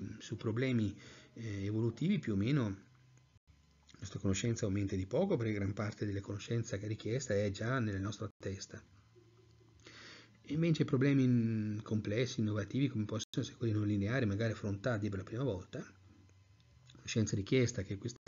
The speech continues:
quadrato qui, questo rettangolo qui, non è nella nostra base di conoscenza e quindi dobbiamo fare più fatica, dobbiamo riconoscere il, questo problema qui in base alla nostra esperienza, cioè alla nostra conoscenza. Avendo una volta risolto il problema potremo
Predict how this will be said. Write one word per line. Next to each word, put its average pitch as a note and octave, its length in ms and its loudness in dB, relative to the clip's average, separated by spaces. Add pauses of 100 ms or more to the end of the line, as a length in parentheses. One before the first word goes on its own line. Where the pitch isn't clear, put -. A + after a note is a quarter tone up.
(140)
quadrato A2 400 -4
qui, A#2+ 180 -2
questo A2 200 -8
rettangolo A2 340 -4
qui, - 280 -4 (760)
non C#3 360 2
è G2+ 880 2
nella G2+ 260 -2
nostra G#2+ 360 -2
base G2+ 360 -2
di G#2 60 -2
conoscenza C#3 920 -4
e F#2 380 -6
quindi G#2 440 -2
dobbiamo G2 260 -4
fare G2 160 -6
più G#2+ 140 -12
fatica, F#3+ 420 -4
dobbiamo G#2 260 0
riconoscere G2 520 -4
il, F#2+ 300 -8
questo - 240 -8
problema G#2 360 -2
qui B2 160 -2
in B2+ 80 2
base G2 200 0
alla F#2+ 100 -2
nostra F#2+ 200 -6 (100)
esperienza, A2 600 -4
cioè - 140 -14
alla - 100 -20
nostra G2+ 200 -10
conoscenza. C3+ 680 -2 (1080)
Avendo A#2+ 340 2
una F#2+ 100 -6 (400)
volta A#2 240 0
risolto G#2+ 360 0
il D3+ 40 -2
problema D3 380 2
potremo G#2 680 -2